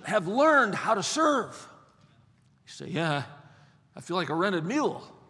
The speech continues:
I mean, classes and ministry and soul winning and collegians and love work projects and volunteer for this and serve over here.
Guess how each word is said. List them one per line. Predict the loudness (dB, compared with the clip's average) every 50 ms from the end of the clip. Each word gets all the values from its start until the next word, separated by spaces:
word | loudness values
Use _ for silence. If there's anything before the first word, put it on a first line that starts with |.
| _ _ _ _ _ _ _ _ _ _ -20 _ _ _ _ _ _ _ _ -6
I | -4 -2 -2
mean, | 0 0 0 0 0 -2 -6 -8 -12 -18 -20 -20 -20 -20 -20 _ _ _ _ _ _ _ _
classes | -2 2 4 6 6 4 4 2 0 -2 -2 -2 -2
and | -4 -2 0
ministry | 2 2 4 4 2 2 2 0 0 0 0
and | 0 0
soul | 0 4 4 6 6 6 6
winning | 4 2 0 -2 -2
and | -4 -2
collegians | 0 0 2 2 2 2 2 0 0 0 -2 -2 -4
and | -2 2
love | 4 4 6 4 4
work | 2 2 0 0
projects | 0 2 2 2 2 2 0 0 0 -2 -4 -4
and | -4 -6 -6 -10 -16 -10 0
volunteer | 4 4 6 6 4 2 0 0 0 0 0
for | 0 0 -2 0
this | 0 0 0 -2 -2 -6
and | -6 -2
serve | 2 6 8 8 8 6 6
over | 4 4 4 4
here. | 4 4 4 2 0